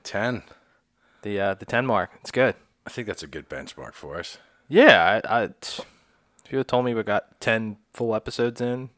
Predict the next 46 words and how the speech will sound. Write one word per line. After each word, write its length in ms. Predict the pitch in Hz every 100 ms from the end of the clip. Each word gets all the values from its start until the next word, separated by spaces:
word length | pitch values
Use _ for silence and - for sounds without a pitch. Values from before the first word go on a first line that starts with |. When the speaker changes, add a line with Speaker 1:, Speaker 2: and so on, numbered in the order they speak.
| _
Speaker 2:
doing 200 | - 123
this, 200 | 131 131 -
I'd 20 |
be 80 | 98
like, 220 | 101 92 - _ _
"Wow, 260 | - 85 90
that, 160 | - -
that, 180 | 107 80
we 100 | 110
really 260 | 127 135
got 160 | 113 107
into 220 | 110 92
it." 120 | 78 - _
Speaker 1:
That's 180 | 98 -
a 40 |
goal. 340 | 76 78 95 - - _
Speaker 2:
Yeah. 260 | 113 120 - - - 165
<laughs> 100 | - 156 - - - - - -
So, 420 | - - 107 101
um, 280 | 101 98 95 92
welcome 300 | 123 120 120
back 220 | 113 107
in, 320 | 107 107 - - _ -
whoever's 400 | 117 104 101 98
listening 300 | 107 - 107 107
out 160 | 107
there 180 | - 110
today. 360 | 104 110 135 160 - - - -
Let's, 300 | 127 - 135
uh, 320 | 123 113 113 - _ _ _ _ -
let's 160 | 139 -
start 200 | 175 175
with 120 | 175
a 100 | 165
random 300 | 147 156 170
question. 500 | 147 147 - 139 95 - -
I 60 |
got 140 | 101 117
a 40 |
good 180 | 120 156
one 120 | 165
for 220 | 110 107
you. 180 | 95 90 -
Speaker 1:
<laughs> 40 |
All 80 | 101 -
right. 300 | 104 98 82